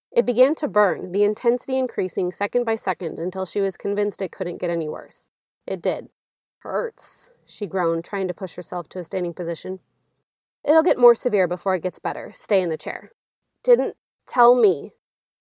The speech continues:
She could barely speak with the way her chest felt like it was caving in on itself. "I didn't want to alarm you before we began. It's normal, and it does get better.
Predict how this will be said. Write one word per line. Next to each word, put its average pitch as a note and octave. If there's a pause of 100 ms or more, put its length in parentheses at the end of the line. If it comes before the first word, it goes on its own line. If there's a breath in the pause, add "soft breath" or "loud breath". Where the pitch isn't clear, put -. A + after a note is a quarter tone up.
She -
could A3+
barely C#4+
speak B3+
with F#3+
the G#3
way G3
her G#3
chest -
felt G3
like F3+
it F3+
was F3
caving F#3
in F3+
on E3
itself. - (720)
"I B3
didn't C#4
want C4+
to A#3
alarm G3
you F3
before F#3
we E3+
began. D#3+
It's B3
normal, F3
and E3+
it F3
does F3+
get F#3+
better. -